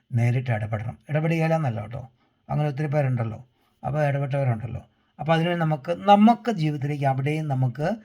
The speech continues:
നമ്മുടെ ജീവിതത്തിലേക്ക് നമുക്കൊന്ന് തിരിഞ്ഞു നോക്കാം. വേറൊരു കാര്യമാണ്, നമ്മുടെ ഒട്ടനവധി കുഞ്ഞുങ്ങൾ മുസ്ലിമായിട്ട്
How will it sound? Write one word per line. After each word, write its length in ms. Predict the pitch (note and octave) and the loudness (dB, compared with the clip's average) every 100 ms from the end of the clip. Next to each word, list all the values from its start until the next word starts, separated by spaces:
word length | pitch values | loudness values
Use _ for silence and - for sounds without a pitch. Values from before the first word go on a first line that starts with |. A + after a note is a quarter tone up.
| - _ D3+ | -16 _ 2
നമ്മുടെ 300 | D3+ F3 F3+ | 4 4 2
ജീവിതത്തിലേക്ക് 500 | D3 C#3+ C3 C#3 C3+ | -2 -2 -2 0 2
നമുക്കൊന്ന് 400 | B2+ B2 B2 A2+ | 2 2 -2 -2
തിരിഞ്ഞു 220 | A#2+ B2 | 0 2
നോക്കാം. 280 | A#2+ A2+ C#3+ | 0 -2 -4
വേറൊരു 380 | E3+ G3+ A3 F3+ | -2 0 0 -2
കാര്യമാണ്, 500 | C3+ B2+ A#2+ A2+ A#2+ D#3+ - - _ | 0 0 0 -2 -4 -6 -12 -20 _
നമ്മുടെ 280 | - D#3 E3 D#3+ - | -4 0 0 -2 -6
ഒട്ടനവധി 440 | C3+ D#3 D3 C#3 | -6 -2 -2 -2
കുഞ്ഞുങ്ങൾ 420 | C3+ C3 C3 C3+ C3+ | -4 0 0 0 -2
മുസ്ലിമായിട്ട് 800 | C3+ B2 - D#3+ D#3+ C3 A#2 | -2 -2 -4 -4 -2 0 -2